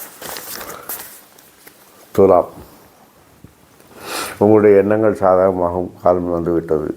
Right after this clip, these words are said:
தொழில் முயற்சிகள் திருப்புமுனை அமையும். வணிக விரிவாக்கம், தொழில் விரிவாக்கம் கை கொடுக்கும். லாபாதிபதி சூரியனுடன் சுக்கிரன் இணைந்து சஞ்சரிப்பதால், அதுவும்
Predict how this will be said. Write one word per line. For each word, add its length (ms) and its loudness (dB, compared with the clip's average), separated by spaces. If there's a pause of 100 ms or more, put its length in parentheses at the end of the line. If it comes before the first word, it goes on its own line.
(480)
தொழில் 320 2
முயற்சிகள் 520 0
திருப்புமுனை 480 0 (100)
அமையும். 320 0
வணிக 300 2
விரிவாக்கம், 600 2
தொழில் 340 2
விரிவாக்கம் 480 0
கை 180 0
கொடுக்கும். 420 -4
லாபாதிபதி 640 0 (100)
சூரியனுடன் 580 -2
சுக்கிரன் 360 0
இணைந்து 340 -4
சஞ்சரிப்பதால், 680 -2 (440)
அதுவும் 420 0